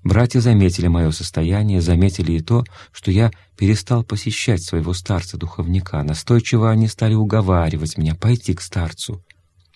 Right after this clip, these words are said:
Душа моя приближалась к отчаянию. И я внял их уговорам и пошел к старцу. Увидев меня, старец сказал мне:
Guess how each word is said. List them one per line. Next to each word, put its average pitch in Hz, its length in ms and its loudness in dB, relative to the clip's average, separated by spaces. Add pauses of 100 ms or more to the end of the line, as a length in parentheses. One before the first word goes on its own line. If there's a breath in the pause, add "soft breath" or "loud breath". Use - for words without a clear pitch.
(240)
Душа 107 340 -2
моя 107 420 2 (540 soft breath)
приближалась 90 580 0
к - 80 -10
отчаянию. 67 720 -6 (840)
И 98 80 -2
я 107 140 4
внял 87 380 4
их 78 120 -6
уговорам 95 540 0 (240 soft breath)
и - 80 -4
пошел 85 320 -2
к 90 80 -8
старцу. - 560 -12 (1200)
Увидев 120 380 2
меня, 110 260 4
старец 107 340 -2
сказал 92 400 0
мне: 78 400 0